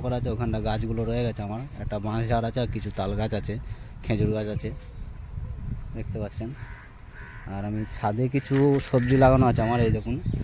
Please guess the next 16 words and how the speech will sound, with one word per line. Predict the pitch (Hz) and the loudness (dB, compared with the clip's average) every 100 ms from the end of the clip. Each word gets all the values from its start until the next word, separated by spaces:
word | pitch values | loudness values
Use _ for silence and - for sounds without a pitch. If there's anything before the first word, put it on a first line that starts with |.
| - - - - | -2 0 2 2
ছাদে | 117 120 | 2 2
কিছু | 117 123 | 2 4
আমি | 123 123 | 4 4
সবজি | 117 113 | 2 4
লাগিয়েছি, | 120 117 117 127 117 | 6 6 4 2 2
বরবটি, | 110 107 110 113 110 | 2 2 2 2 2
বেগুন। | 104 110 120 120 - - | 4 4 2 -2 -10 -4
তো | 110 107 | 0 0
এইখানটা | 107 113 107 113 - | 2 0 2 0 0
পুরো | 110 110 107 - - - - - 113 | -2 -2 -4 -10 -12 -12 -14 -8 -2
পরিষ্কার | 110 - - 113 110 - - - - - | -2 -2 2 4 4 -2 -16 -18 -16 -4
পরিচ্ছন্ন | 113 107 117 113 110 | -4 0 2 2 2
করে | 107 110 | 2 4
আবার | 107 110 - - | 4 0 -4 -4
সব | 113 107 | -2 0
নতুন | 104 110 | 0 0